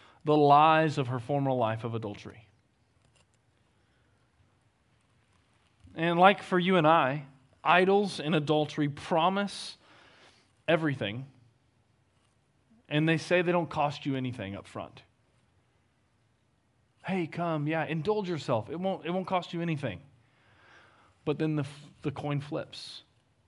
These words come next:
and they begin to cost you everything and give you nothing. So Gomer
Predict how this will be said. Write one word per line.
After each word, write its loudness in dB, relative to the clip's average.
and -4
they 2
begin 0
to -2
cost -8
you -6
everything -10
and -8
give -4
you -10
nothing. -12
So -4
Gomer -2